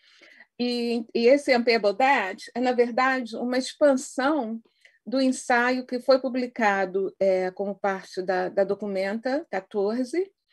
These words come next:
e é um ensaio que tá no, eu acho que é o último ensaio, é, no, o último capítulo do livro em português. Mas parece um pouco confuso, mas qualquer pessoa que tenha, que tenha lido, é,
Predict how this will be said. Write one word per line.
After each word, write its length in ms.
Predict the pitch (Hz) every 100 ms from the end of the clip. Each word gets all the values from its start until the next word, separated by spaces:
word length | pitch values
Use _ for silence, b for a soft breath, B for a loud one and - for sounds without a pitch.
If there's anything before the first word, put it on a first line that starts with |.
| b b b
e 320 | 262 294 330 -
é 240 | 254 254 285
um 80 |
ensaio 360 | 277 - 247 254
que 120 | 269
tá 160 | 254 247
no, 100 | 240
eu 160 | 233 226
acho 180 | 233 -
que 80 | 240
é 40 |
o 40 | 254
último 300 | 311 285 269
ensaio, 800 | 262 - 220 214 214 214 208 -
é, 380 | 202 196 190 190
no, 520 | 196 196 190 175 180
o 80 | 202
último 260 | 247 254
capítulo 540 | 262 226 226 220 208 202
do 120 | 202
livro 240 | 196 190
em 60 | 202
português. 640 | 202 - 190 - - - _ _ _ _ _ _ _ _
Mas 280 | 262 294 302
parece 360 | - 311 339 403
um 60 |
pouco 180 | 349 339
confuso, 400 | 294 269 214 220
mas 200 | 226 240
qualquer 240 | 277 294 302
pessoa 340 | 302 294 269
que 80 | 269
tenha, 420 | 254 233 220 - -
que 140 | 214
tenha 280 | - 254 180
lido, 600 | 190 214 240 190 180 170
é, 320 | 196 180 165